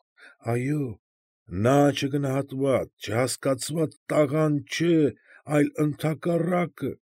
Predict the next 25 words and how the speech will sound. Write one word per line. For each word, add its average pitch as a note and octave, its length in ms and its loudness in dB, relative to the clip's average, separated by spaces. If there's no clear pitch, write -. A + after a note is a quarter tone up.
շատ E3 600 2
հասկացված, C#3+ 920 0
շատ D#3 480 2
արհամարհված D3+ 1080 2
անքանքարություն։ D#3+ 1200 2
Մի G2+ 140 -2
անգամ A#2 340 0
այն B2 120 0
ճիշտ C3+ 280 0
է, A2 60 4
որ A2 180 2
նա A#2 200 0
այդ A2 280 -4
բանը D3 360 0
զգում A2 500 -4
է G#2+ 80 0
վաղուց։ - 500 -6
Քանի-քանի D#3+ 760 -2
անգամ G#2+ 480 0
սառը, B2 560 2
դաժան G#2 720 -2
բանականությունը A#2+ 960 0
շշնջացել C3+ 920 -2
է C#3+ 80 2
նրան. G#2+ 340 -4